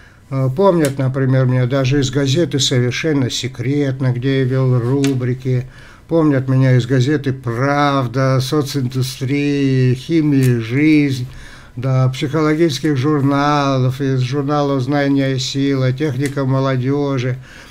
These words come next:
Я же уже в возрасте человек. Поэтому давайте, раздавайте, друзья. Итак, знание — это сила. А плацебо-эффект? Ну, что это такое? Например, если,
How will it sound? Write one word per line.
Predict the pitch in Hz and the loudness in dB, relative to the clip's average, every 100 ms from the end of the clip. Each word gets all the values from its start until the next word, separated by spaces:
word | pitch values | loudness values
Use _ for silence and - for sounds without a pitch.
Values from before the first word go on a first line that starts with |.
| - | -8
Я | 185 208 | 2 2
же | 190 196 | 4 2
уже | 185 202 | 2 0
в | 185 | 2
возрасте | 208 175 160 127 127 | 2 2 0 -2 -4
человек. | 120 120 110 104 95 - - - - - - - - | -4 -8 -8 -12 -14 -20 -20 -20 -20 -20 -20 -20 -4
Поэтому | 170 226 226 214 208 | 2 4 4 4 2
давайте, | 196 196 196 135 127 123 | 2 2 2 2 2 0
раздавайте, | 123 143 160 147 131 131 123 | 2 0 0 2 2 0 -2
друзья. | 139 143 185 202 170 127 - - - - - - - - - - - - - - - | -2 -2 0 0 -2 -8 -18 -20 -20 -20 -20 -20 -20 -20 -20 -20 -20 -20 -20 -20 -14
Итак, | 131 131 165 131 - - - - - - - - - - | -10 -4 -2 -2 -8 -20 -18 -10 -10 -10 -16 -20 -20 -10
знание — | 120 165 156 143 135 | -4 0 0 0 -2
это | 131 135 | -2 -6
сила. | 127 135 123 104 107 - - - | -4 -4 -4 -4 -12 -14 -20 -14
А | 127 | -10
плацебо-эффект? | 131 175 175 220 202 131 120 117 110 110 107 - - - - - - | -6 -4 -2 0 0 -2 -2 -4 -8 -8 -10 -12 -20 -20 -20 -20 -12
Ну, | 202 | -8
что | - 208 185 | -4 0 0
это | 131 123 113 | 0 -2 -4
такое? | 127 123 120 117 113 | -4 -4 -4 -4 -4
Например, | 143 143 151 151 147 131 | -4 -4 -2 0 0 -2
если, | 135 131 127 127 123 120 | -2 -2 -2 -2 -2 -4